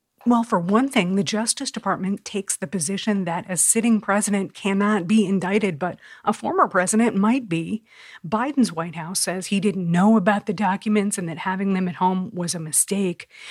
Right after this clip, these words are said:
In the Trump case, the F B I got a search warrant to get the papers after months of back and forth with Trump's lawyers, and Trump himself has been all over the map about what he knew about the top secret documents in Florida. It's clear he didn't want to hand some of them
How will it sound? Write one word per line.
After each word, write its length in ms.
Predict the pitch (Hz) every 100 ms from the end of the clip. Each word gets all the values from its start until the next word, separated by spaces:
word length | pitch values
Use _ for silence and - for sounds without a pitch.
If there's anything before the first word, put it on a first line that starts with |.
| -
In 160 | - 208
the 80 | 196
Trump 460 | - 240 262 277
case, 460 | - 165 165 180 - - - -
the 160 | 190
F 140 | 240 247
B 120 | 247
I 140 | 240
got 220 | 233 226
a 40 | 233
search 480 | - - 269 294 -
warrant 280 | 165 131
to 60 | -
get 180 | 160 160
the 60 |
papers 480 | - 190 170 190 202
after 340 | 208 185 196 185
months 420 | 180 208 220 202
of 140 | 160
back 260 | 170 180 -
and 120 | 170
forth 360 | - 185 196 170
with 180 | 156
Trump's 360 | - 180 180 -
lawyers, 440 | 180 180 190 180
and 180 | - 226
Trump 260 | - 262 269
himself 540 | 226 175 - 226 233
has 180 | 233 220
been 180 | 226 220
all 380 | - 202 220 208
over 180 | 208 185
the 120 | 185
map 300 | 190 208 -
about 340 | 165 165 -
what 160 | 175 160
he 100 | 180
knew 340 | 175 214 233
about 280 | 185 147 -
the 60 | -
top 260 | - 147
secret 320 | - 170 160 139
documents 500 | 135 143 165 160 175
in 120 | 170
Florida. 420 | 165 147 165 160 _ - - -
It's 180 | 180 -
clear 320 | - 240 247
he 140 | 220
didn't 260 | 160 240 226
want 180 | 196 185
to 40 |
hand 240 | 196 196 -
some 180 | 220
of 80 | 220
them 180 | 170